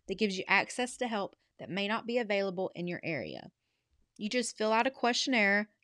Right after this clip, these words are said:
to help assess your specific needs, and then you can get matched with a therapist in as little as forty-eight hours.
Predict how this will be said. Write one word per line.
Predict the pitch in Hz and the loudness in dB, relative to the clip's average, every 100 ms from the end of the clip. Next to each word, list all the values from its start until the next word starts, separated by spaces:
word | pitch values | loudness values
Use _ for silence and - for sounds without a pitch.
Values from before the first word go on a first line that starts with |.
| - | -2
to | |
help | 202 190 | 0 0
assess | 180 - 190 214 - | -2 0 0 0 -4
your | 202 | -4
specific | 190 - 175 - - 269 294 277 | -4 -4 -8 -2 4 4 4 0
needs, | 214 214 208 202 190 _ _ _ - | 0 0 0 -2 -6 _ _ _ -10
and | 190 | -4
then | 220 | 0
you | 269 | 0
can | - 294 | 2 2
get | 285 | 4
matched | 208 202 - - | 2 2 0 -2
with | 226 | -4
a | |
therapist | 233 208 190 190 185 - | 0 2 2 0 -6 -8
in | 190 190 | -6 -4
as | 180 | -4
little | 185 214 226 - | -4 -2 -2 0
as | 202 190 196 - - | 0 0 -2 -6 -6
forty-eight | 196 190 185 180 - | -4 -2 -2 -2 -4
hours. | 160 113 123 82 - | -6 -6 -8 -12 -14